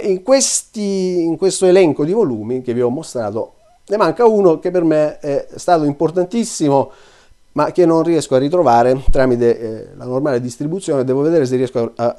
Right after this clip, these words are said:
a recuperarlo, a procurarmelo in qualche modo per metterlo a vostra disposizione.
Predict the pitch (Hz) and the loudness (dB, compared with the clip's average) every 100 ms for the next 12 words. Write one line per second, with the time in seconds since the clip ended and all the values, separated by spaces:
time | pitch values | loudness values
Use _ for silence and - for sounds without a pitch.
0 | 120 123 120 131 139 131 117 131 131 139 | -4 -4 -2 0 2 0 -2 -4 0 0
1 | 120 113 151 147 226 214 135 123 123 139 | 0 -4 -6 -6 -4 -2 0 -2 -6 -14
2 | - _ _ _ _ 165 180 185 151 147 | -18 _ _ _ _ 2 2 4 2 0
3 | 147 156 143 151 180 160 | -2 -4 -4 -4 -2 -2